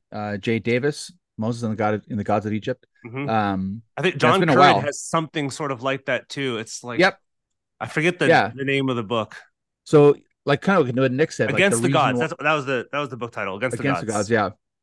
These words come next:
Speaker 1: So kind of like Nick said about, um, like, the first part of the book is about, you know, why they had to be, you know, liberated and, you know, h-, uh, and then how they worship in the second part of the book. Um, so,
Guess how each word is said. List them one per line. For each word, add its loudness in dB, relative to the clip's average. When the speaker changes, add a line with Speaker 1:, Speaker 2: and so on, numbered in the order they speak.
Speaker 1:
So -6
kind 2
of -2
like -12
Nick -4
said -2
about, -6
um, -4
like, -6
the -18
first -2
part 4
of 2
the -16
book -2
is -14
about, -4
you -4
know, -8
why 0
they -2
had -4
to -10
be, -6
you -8
know, -4
liberated 0
and, -6
you -4
know, -6
h-, -18
uh, -10
and -6
then -2
how -2
they 4
worship 0
in -10
the -8
second -6
part -2
of -6
the -4
book. -8
Um, -4
so, 2